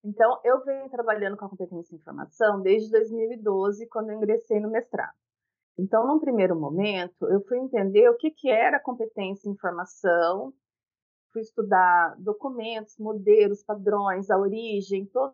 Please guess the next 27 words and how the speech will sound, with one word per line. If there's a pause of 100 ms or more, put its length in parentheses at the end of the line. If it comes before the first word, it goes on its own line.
(140)
o
contexto
de
consolida-, (160)
de
desenvolvimento
e
consolidação. (760)
E
quando
eu
fui
pro
doutorado, (380)
né,
eu
falo
que
o
bichinho
da
competência
em
informação,
ele
me
picou.